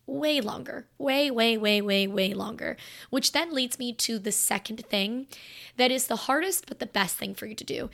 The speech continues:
and that is task delegation. So, uh, perfect example. Could I do my taxes by myself? Yes. Have I hired a, have I hired an accountant to help me keep my ducks in a row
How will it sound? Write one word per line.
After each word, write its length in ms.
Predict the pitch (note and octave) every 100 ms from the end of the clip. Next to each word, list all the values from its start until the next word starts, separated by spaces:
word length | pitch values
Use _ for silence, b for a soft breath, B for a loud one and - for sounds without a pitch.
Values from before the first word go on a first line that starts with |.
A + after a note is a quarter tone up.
| B B
and 120 | - G#3+
that 140 | B3
is 160 | C#4+ -
task 480 | - - A#3+ A#3 - -
delegation. 840 | G3+ G3+ G3 F#3+ - G#3+ - - - B B B B -
So, 720 | - B3 A#3 A#3 A#3+ A3 A3+
uh, 520 | A#3 A3+ G#3+ G#3+ G#3+ G#3+ - _ _ _ _ _ _ _ - -
perfect 280 | D4 B3+
example. 520 | A#3 - A3+ - D2+ - b b _
Could 280 | - C#4+ C#4+ D#4
I 240 | B3+ B3
do 180 | G#3+ A3+
my 160 | A3 G#3
taxes 400 | - G3+ - G#3
by 120 | G#3
myself? 440 | G3+ - G3+ G3
Yes. 400 | - - A3 - - b b b -
Have 160 | G#3+
I 80 | A3+
hired 280 | G3+ A3 A3
a, 220 | - - - -
have 140 | -
I 60 | G3+
hired 500 | F#3 - C#4+ D#4+ D#4+
an 120 | -
accountant 580 | A3 - - A#3+ B3+ B3+ B B B
to 540 | - - A#3+ A#3 A3+ B3 -
help 380 | - - C4 -
me 220 | A#3+ B3+
keep 220 | C#4 C#4+ -
my 120 | A3
ducks 360 | G3+ G3 -
in 240 | G3+ F#3+ G3+
a 60 | F#3+
row 420 | F#3+ G3 B3+ D4+